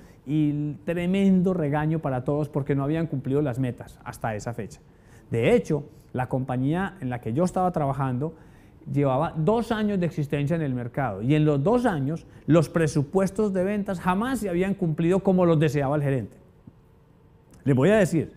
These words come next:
se-, yo vendía unos equipos de telecomunicaciones, esa era mi meta, vender equipos de te-, mi, mi, mi, mi misión a la que fui encargado, vender equipos. Y escuchen la cuota o el presupuesto que me asignaron a mí y a todos los vendedores.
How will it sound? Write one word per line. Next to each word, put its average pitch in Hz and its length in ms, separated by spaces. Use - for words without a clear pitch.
se-, 127 260
yo 127 100
vendía 190 300
unos 190 220
equipos 147 320
de 165 100
telecomunicaciones, 123 1040
esa 117 200
era 185 80
mi 160 120
meta, 165 300
vender 120 280
equipos 196 340
de 160 80
te-, 143 140
mi, 131 160
mi, 127 140
mi, 117 180
mi 117 160
misión 117 480
a - 60
la 120 140
que 120 100
fui 180 160
encargado, 180 540
vender 147 440
equipos. 135 440
Y - 80
escuchen 165 380
la 151 160
cuota 156 400
o 160 100
el 131 80
presupuesto 135 720
que 151 100
me 117 300
asignaron 120 720
a 107 100
mí 180 180
y 262 60
a 170 120
todos 160 140
los 165 100
vendedores. 123 540